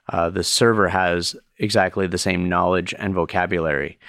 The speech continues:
and the same ability to guide you through the menu, the same ability to answer any of your questions, to make dealer's choice, uh, recommendations if you don't wanna make decisions.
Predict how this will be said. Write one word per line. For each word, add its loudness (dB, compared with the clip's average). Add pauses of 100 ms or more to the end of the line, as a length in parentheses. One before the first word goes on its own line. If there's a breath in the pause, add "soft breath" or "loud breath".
(260 loud breath)
and -2
the -4
same 2
ability 4
to 0
guide 0
you 0
through -2
the 2
menu, 2
the -2
same -2
ability 0
to -2
answer 0
any 2
of 0
your 0
questions, 0
to 2
make 0
dealer's 4
choice, 0 (420 loud breath)
uh, 2
recommendations 0
if -4
you 2
don't 0
wanna 2
make -2
decisions. -2